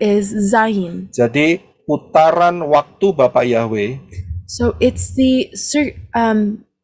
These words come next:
Speaker 1: it's the period of time of Father Yahweh
Speaker 2: menggunakan putaran angka tujuh.
Speaker 1: He uses the number seven.
Speaker 2: Ya, itu luar biasa ya. Nanti saudara akan dapat memahaminya.
Speaker 1: Explain that to you further in the future.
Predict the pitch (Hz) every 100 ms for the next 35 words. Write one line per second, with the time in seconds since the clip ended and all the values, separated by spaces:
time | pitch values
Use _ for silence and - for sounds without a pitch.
0 | _ _ _ _ _ _ - - _ _
1 | 262 - 285 - 302 320 330 311 - -
2 | 262 240 208 214 202 196 190 180 185 131
3 | 120 120 131 143 147 - 156 143 147 139
4 | 123 131 131 131 139 127 123 123 123 -
5 | 92 _ _ 269 262 240 277 262 302 302
6 | - - _ _ 214 247 262 247 233 220
7 | 214 208 - 196 185 180 185 196 113 107
8 | - 117 139 135 127 117 127 120 117 117
9 | 135 113 95 113 131 123 - 123 123 127
10 | 123 127 117 - 107 113 113 113 110 104
11 | 107 113 101 120 - _ 226 - - 240
12 | 254 269 294 254 247 240 220 208 208 214
13 | - - 214 208 196 - 107